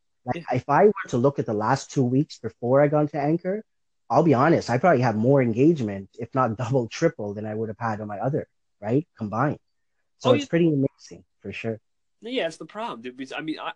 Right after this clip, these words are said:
Speaker 2: Instagram, sometimes it just, you, you can't get to everybody. It's not a, it's not a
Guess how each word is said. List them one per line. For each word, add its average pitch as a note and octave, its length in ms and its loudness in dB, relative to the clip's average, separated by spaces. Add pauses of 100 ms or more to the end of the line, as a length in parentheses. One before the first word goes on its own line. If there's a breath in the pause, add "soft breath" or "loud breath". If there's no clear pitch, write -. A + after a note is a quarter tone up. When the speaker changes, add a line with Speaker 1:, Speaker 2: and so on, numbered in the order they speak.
Speaker 2:
Instagram, F3 520 -10
sometimes E3+ 480 -10
it C3 120 -14
just, C#3+ 220 -20
you, B2+ 180 -20
you C3+ 100 -12
can't F3 340 -10
get - 200 -8
to - 80 -12
everybody. - 480 -20
It's - 180 -20
not D3+ 160 -4
a, C#3 40 -4
it's - 180 -18
not D#3 160 -6
a - 100 -6